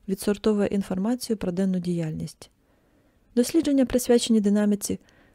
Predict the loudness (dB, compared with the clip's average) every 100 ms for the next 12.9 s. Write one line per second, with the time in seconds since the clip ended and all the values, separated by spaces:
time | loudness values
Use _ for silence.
0 | _ -4 -2 2 2 4 2 0 -2 0
1 | 2 2 0 0 0 0 0 0 2 2
2 | 0 -2 -6 -6 -6 -10 _ _ _ _
3 | _ -4 -2 -2 0 0 2 0 2 2
4 | 2 -2 -2 0 0 -2 -4 -6 -4 -2
5 | 0 0 -2 0 0 0 -2 0 2 4
6 | 4 4 6 4 4 -2 -2 0 0 0
7 | 0 0 -4 -8 -4 0 2 4 4 2
8 | 0 -2 0 -4 -4 -6 -6 -10 -20 _
9 | _ _ _ _ _ _ -8 -2 0 2
10 | 2 2 4 2 2 -4 -4 -4 -4 -2
11 | -2 -2 -2 -2 -4 -4 -4 -2 -2 0
12 | -2 0 -2 -2 -4 -2 -4 -6